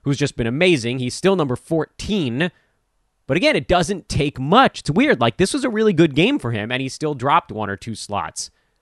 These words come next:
Because staying in the first round is frickin' hard. You have to be doing something extraordinary to stay up there.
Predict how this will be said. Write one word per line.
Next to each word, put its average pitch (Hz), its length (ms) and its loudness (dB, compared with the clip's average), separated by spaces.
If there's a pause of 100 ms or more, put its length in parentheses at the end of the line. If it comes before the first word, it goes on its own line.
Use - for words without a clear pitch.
(440)
Because 151 260 -2
staying 175 400 -2
in 156 80 -2
the 139 80 -6
first - 300 -8
round 143 240 -8
is - 180 -12 (100)
frickin' 131 320 -6
hard. 101 600 -4 (800)
You 151 140 -4
have 202 140 2
to 208 60 -4
be 165 120 -2
doing 165 260 0
something 117 540 -4 (440)
extraordinary 127 1160 -2 (420)
to 127 80 -6
stay 120 300 -2
up 90 180 -8
there. 71 260 -14